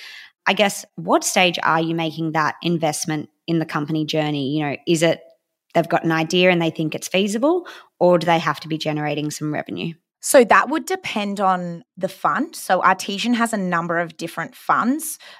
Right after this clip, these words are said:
Speaker 2: Most of our funds are a slightly earlier stage, but the Female Leaders Fund is Series A and B. So I might just focus on that first. But Series A, you know, typically means that company has some form of product market fit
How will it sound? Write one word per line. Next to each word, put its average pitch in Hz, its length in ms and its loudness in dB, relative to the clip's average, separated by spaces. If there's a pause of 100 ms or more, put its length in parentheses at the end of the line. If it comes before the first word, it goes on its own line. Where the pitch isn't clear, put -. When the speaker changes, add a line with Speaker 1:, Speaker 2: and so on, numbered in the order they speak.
Speaker 2:
Most 262 300 6
of 339 80 2
our 311 100 8
funds 202 560 2
are 165 160 4
a - 60 0
slightly 175 480 0
earlier 147 320 0
stage, - 640 -8 (280)
but 196 220 6
the 196 100 0
Female 220 380 0
Leaders 185 380 -2
Fund 165 200 0
is 170 220 -6
Series 165 320 -4
A - 60 -4
and 135 280 -4
B. 226 440 -4 (180)
So 180 400 6
I 190 80 6
might 180 220 0
just - 200 -6
focus 196 380 -2
on 175 160 -4
that 165 220 -4
first. 110 600 -2
But 185 220 2 (220)
Series 240 480 2
A, 185 500 4
you 196 60 -8
know, 170 120 -6
typically 220 600 -4
means 175 280 -4
that - 180 0
company 170 480 -4
has 165 420 -2
some - 440 -2
form 170 240 -4
of 170 120 -4
product - 260 0
market 151 340 0
fit - 540 -4